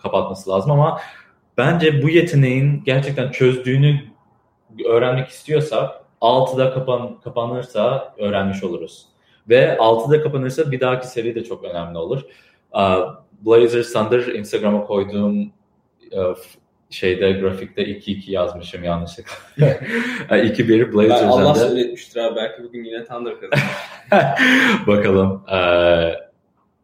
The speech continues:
Speaker 1: Westbrook sonunda verimli, yani verimli bir performans
Speaker 2: Hı.
Speaker 1: gösterdi. Otuz üç sayı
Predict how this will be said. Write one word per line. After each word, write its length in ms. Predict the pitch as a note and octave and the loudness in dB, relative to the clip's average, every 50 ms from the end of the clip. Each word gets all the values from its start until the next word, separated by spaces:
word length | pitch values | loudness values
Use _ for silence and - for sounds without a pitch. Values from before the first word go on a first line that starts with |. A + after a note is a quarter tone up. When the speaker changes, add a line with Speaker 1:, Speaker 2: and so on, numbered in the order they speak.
| _ _ _ _ _ _ _ _ _ _ _ _ - | _ _ _ _ _ _ _ _ _ _ _ _ -6
Speaker 1:
Westbrook 600 | G2+ G2+ G2+ G2+ G2+ - - G2+ G#2 G#2 G#2 - | 0 2 2 2 2 -2 -4 -4 -4 -4 -6 -10
sonunda 840 | - - - G2 F#2+ G2 F#2+ F#2+ F#2+ F#2 F2+ F#2 F#2+ - - - - - | -10 -6 -4 -2 0 0 0 2 0 2 2 2 0 0 -2 -8 -6 -6
verimli, 680 | F#2 F2 F#2+ F#2 F#2 F2+ F2+ F#2 F#2 F#2 - - - _ _ _ _ | -6 -4 -4 -6 -8 -6 -4 -2 -2 -4 -4 -6 -14 _ _ _ _
yani 500 | F#2+ F#2 F2+ F2 F2+ F2 F2 F2 F2 E2+ - - _ _ _ _ _ _ _ _ _ _ _ _ _ _ _ _ _ _ _ _ _ - | -4 -2 -2 -2 -2 -2 -4 -4 -6 -6 -10 -16 _ _ _ _ _ _ _ _ _ _ _ _ _ _ _ _ _ _ _ _ _ -2
verimli 500 | A#2+ B2 B2 C3 C3 B2+ G#2+ G2 G2 - - | 2 2 4 4 4 4 2 2 0 0 -4
bir 80 | F#2 | -4
performans 500 | - G2+ F2 F2 - - F2 E2+ E2+ - | 0 0 0 0 0 -4 -4 -4 -4 -4
Speaker 2:
Hı. 40 | - | -2
Speaker 1:
gösterdi. 500 | F#2+ F2+ - - - E2 E2+ E2 E2+ G2+ | -2 -4 -4 -4 -6 -6 -4 -4 -2 -2
Otuz 360 | G2+ G#2 G2+ - - F#2 F2+ | 0 -2 -2 -4 -6 -10 -8
üç 180 | F#2 F#2 - - | -8 -8 -8 -10
sayı 600 | - - F2+ F2 F2 F2 E2+ F2 F2 F2 F2 - | -6 -2 0 2 4 4 4 4 2 0 -2 -8